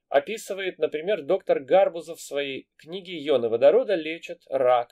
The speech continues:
Вот с таким названием интересным есть книга. Эти технологии изучены уже давно.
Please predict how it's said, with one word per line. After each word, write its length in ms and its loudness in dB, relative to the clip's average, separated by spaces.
Вот 160 -8
с 120 -20
таким 300 -6
названием 480 -2
интересным 440 -6
есть 320 -12
книга. 380 -6
Эти 580 6
технологии 540 -2
изучены 420 -12
уже 180 -10
давно. 460 0